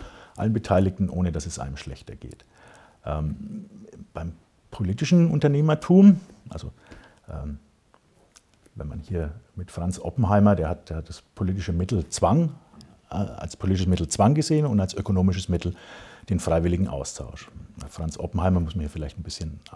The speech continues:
einführen. Das war, äh, der Doktorvater Ludwig Erhards, ist ja nicht unbekannt, und war ein deutscher Soziologe, Ökonom, ich glaube auch Arzt. Und er hat eben gesagt, und das politische Mittel ist die Bewirtschaftung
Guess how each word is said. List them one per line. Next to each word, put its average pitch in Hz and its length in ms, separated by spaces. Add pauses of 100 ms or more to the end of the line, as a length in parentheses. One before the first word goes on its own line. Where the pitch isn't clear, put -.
(160)
einführen. 104 520
Das - 160
war, 76 200 (520)
äh, 80 240
der 73 400 (200)
Doktorvater 117 540
Ludwig 113 380
Erhards, 120 580 (220)
ist - 120
ja 110 80
nicht 113 160
unbekannt, 107 560
und 90 300
war 85 380
ein 82 320
deutscher 80 420
Soziologe, 87 480
Ökonom, 90 340
ich 80 80
glaube 80 200
auch - 140
Arzt. - 380 (580)
Und 107 180
er 95 80
hat 90 100
eben 101 140
gesagt, 90 360
und 82 180
das - 280
politische 107 460
Mittel 104 280
ist - 160
die 107 60
Bewirtschaftung 95 840